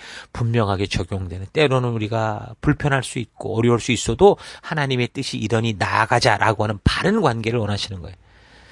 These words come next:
그러니까 결국 계속되는 환상들이 하나님의 법도와 규례와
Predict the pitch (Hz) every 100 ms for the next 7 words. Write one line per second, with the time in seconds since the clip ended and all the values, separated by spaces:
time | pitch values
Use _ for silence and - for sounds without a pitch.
0 | - - 208 220 165 170 - 127 147 156
1 | 151 147 143 117 135 202 - - - 143
2 | 139 113 - 113 123 190 - - 107 127